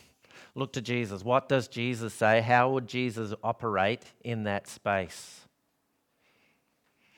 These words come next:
So being Christ-centred is actually saying Jesus is going to be the reference point. So what does that look like, um, and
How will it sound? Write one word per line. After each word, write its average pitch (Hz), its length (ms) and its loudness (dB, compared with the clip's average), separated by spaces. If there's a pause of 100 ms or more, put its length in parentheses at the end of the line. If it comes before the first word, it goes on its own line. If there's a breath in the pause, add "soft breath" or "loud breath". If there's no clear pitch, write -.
(220 soft breath)
So 113 120 -4
being 139 220 -2
Christ-centred 165 680 6
is 123 140 0
actually 139 280 4
saying 135 340 2
Jesus 147 440 -4
is 131 140 -6
going 135 320 -2
to 131 80 -8
be 123 180 -2
the 113 120 -4
reference 120 480 -4
point. 101 360 -8 (640 loud breath)
So 135 120 -4
what 147 160 4
does 170 120 0
that 175 200 10
look 170 240 0
like, 147 360 8 (460 loud breath)
um, 135 500 4 (840)
and 120 360 0